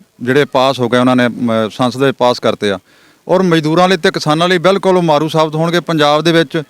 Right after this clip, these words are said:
ਬਹੁਤ ਵੱਡਾ ਨੁਕਸਾਨ ਹੋਣ ਜਾ ਰਿਹਾ ਉਹਦੇ ਨਾਲ। ਉਹਦੇ ਕਰਕੇ ਤਕਰੀਬਨ ਦਸ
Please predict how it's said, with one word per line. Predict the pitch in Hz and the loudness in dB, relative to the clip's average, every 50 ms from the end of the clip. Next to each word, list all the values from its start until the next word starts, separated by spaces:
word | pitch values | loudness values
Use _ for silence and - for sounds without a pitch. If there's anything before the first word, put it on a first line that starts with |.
| _ _ _ _ _ _ - | _ _ _ _ _ _ -4
ਬਹੁਤ | 135 160 196 202 185 | 0 2 2 2 2
ਵੱਡਾ | 180 165 156 160 | 2 2 2 2
ਨੁਕਸਾਨ | 160 160 147 - 151 147 151 151 | 0 0 0 0 0 0 2 2
ਹੋਣ | 139 143 143 139 | 2 2 2 2
ਜਾ | 131 131 120 113 | 2 2 2 4
ਰਿਹਾ | 117 120 | 4 2
ਉਹਦੇ | 117 117 120 | 2 2 0
ਨਾਲ। | 113 95 90 82 _ _ _ _ _ _ _ _ _ _ _ _ _ _ _ _ - - _ _ _ _ _ _ - | -2 -2 -4 -8 _ _ _ _ _ _ _ _ _ _ _ _ _ _ _ _ -20 -20 _ _ _ _ _ _ -4
ਉਹਦੇ | - 196 214 | 0 0 2
ਕਰਕੇ | 202 208 202 - 208 | 2 2 0 0 -2
ਤਕਰੀਬਨ | 190 - 185 160 170 180 196 208 185 | -4 -2 -4 -4 -2 0 0 0 0
ਦਸ | 151 165 175 - - | 0 0 -2 -4 -6